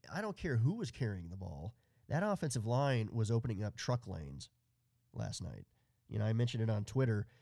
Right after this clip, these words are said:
um, talking to all of you. Man, Mac Truck could have fit through some of the holes that he was given. And he, he took advantage. They were dominating Minnesota's defensive line, just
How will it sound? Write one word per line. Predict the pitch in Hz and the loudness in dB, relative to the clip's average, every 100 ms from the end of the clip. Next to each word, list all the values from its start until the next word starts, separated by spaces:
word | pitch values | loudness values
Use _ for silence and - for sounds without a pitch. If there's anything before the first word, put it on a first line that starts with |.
| _ _ - | _ _ -4
um, | 110 107 | 0 0
talking | - 113 113 | 2 2 2
to | 110 | 0
all | 107 | 0
of | 104 | 0
you. | 113 107 101 - - _ - _ _ _ - | 0 0 -2 -6 -18 _ -20 _ _ _ -2
Man, | 127 127 104 98 - _ _ _ _ 117 | 4 6 4 0 -16 _ _ _ _ 0
Mac | 147 165 - | 2 2 -2
Truck | 185 160 | -2 0
could | - | 0
have | 120 | -2
fit | - 117 | 0 -4
through | - 113 | -2 -4
some | 123 | -2
of | |
the | 113 | -2
holes | 117 117 110 | 0 0 0
that | - | 0
he | 107 | -2
was | 101 | -2
given. | 104 95 - - _ _ _ _ _ - | -4 -6 -8 -16 _ _ _ _ _ 0
And | 123 | 4
he, | 120 165 | 6 4
he | 151 | 2
took | 190 196 | 0 0
advantage. | 135 139 202 - - _ _ _ _ _ _ _ _ _ - | 2 2 2 -4 -12 _ _ _ _ _ _ _ _ _ -2
They | 117 185 | 2 2
were | 226 | 2
dominating | 139 107 123 135 170 135 113 90 - - _ _ _ _ _ - | 0 4 4 4 4 4 2 -2 -12 -20 _ _ _ _ _ -6
Minnesota's | 127 127 120 135 110 | 0 2 4 4 4
defensive | 120 117 107 95 | 4 2 -2 -4
line, | 95 92 - _ _ | -4 -6 -10 _ _
just | - 165 | -2 -2